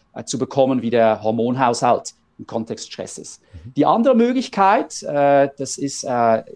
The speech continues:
Speaker 1: die sogenannte Herzratenvariabilität, ein ganz, ganz langes Wort, ähm, kurz die H R V,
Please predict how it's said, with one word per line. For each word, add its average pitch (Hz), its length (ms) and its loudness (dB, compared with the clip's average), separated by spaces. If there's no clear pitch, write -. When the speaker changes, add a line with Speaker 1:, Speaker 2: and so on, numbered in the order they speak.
Speaker 1:
die 113 80 -14
sogenannte 131 400 -4
Herzratenvariabilität, 139 1800 -2
ein 117 240 -6
ganz, - 240 -2
ganz 151 180 0
langes 139 380 2
Wort, 165 480 0
ähm, 135 480 0
kurz - 260 0
die 123 100 -4
H 127 200 4
R 185 80 2
V, 156 360 2